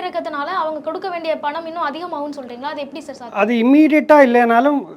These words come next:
Speaker 2: தொடர்ந்து இப்போ பிரைஸ் டிராப் ஆச்சு அப்படின்னா, அவர்கள் வந்து ஒரு, அஹ், நூறு ரூபாய்க்கு எடுத்துக்கொண்டு பார்க்கும்போது, அந்த ஒரு வேல்யூல தான் கொடுத்துருப்பாங்க.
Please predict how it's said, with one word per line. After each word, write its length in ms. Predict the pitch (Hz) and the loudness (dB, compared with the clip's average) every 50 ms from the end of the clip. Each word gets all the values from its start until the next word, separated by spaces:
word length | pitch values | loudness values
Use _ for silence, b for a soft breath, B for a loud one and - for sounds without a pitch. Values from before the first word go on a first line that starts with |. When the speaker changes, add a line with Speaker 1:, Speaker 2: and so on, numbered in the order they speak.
| - | -6
Speaker 2:
தொடர்ந்து 380 | - 214 220 220 269 285 277 277 | 0 2 4 6 6 6 4 4
இப்போ 300 | 247 208 262 240 233 214 | 2 4 6 6 6 6
பிரைஸ் 340 | 185 - 208 220 233 214 196 | 4 2 0 0 0 0 0
டிராப் 300 | 170 220 226 226 226 247 | 2 4 4 4 6 4
ஆச்சு 340 | 220 214 202 - 233 214 196 | 4 4 4 2 2 2 2
அப்படின்னா, 220 | 180 190 202 220 | 4 4 4 4
அவர்கள் 460 | 240 240 226 208 208 208 202 208 208 | 4 4 4 4 4 4 4 4 4
வந்து 300 | 202 202 202 208 240 247 | 4 4 2 2 2 2
ஒரு, 400 | 233 208 196 202 190 185 185 175 170 | 2 4 4 4 4 2 2 0 -2
அஹ், 640 | 170 175 175 175 175 165 165 170 - 165 175 170 160 | -2 0 0 0 0 -2 -4 -8 -14 -14 -10 -6 -2
நூறு 300 | 170 175 185 202 208 208 | 0 2 4 4 4 4
ரூபாய்க்கு 480 | 202 196 208 220 233 233 - - 220 220 | 4 6 6 6 6 4 0 -2 2 4
எடுத்துக்கொண்டு 560 | 208 196 185 185 - 220 185 208 202 196 190 | 4 4 4 2 -2 -2 0 0 0 0 2
பார்க்கும்போது, 500 | 175 190 185 185 165 175 175 185 220 254 | 2 2 2 2 0 -2 -2 -2 -2 -2
அந்த 320 | 247 233 214 208 202 190 | -2 0 2 2 2 2
ஒரு 200 | 185 185 175 180 | 2 0 -2 -2
வேல்யூல 460 | 175 165 185 202 226 240 240 226 208 196 | 0 0 0 0 2 2 2 2 2 2
தான் 200 | 208 220 214 - | 0 0 -2 -2
கொடுத்துருப்பாங்க. 500 | 190 180 175 202 196 160 151 147 131 | -4 -6 -6 -6 -6 -6 -6 -8 -8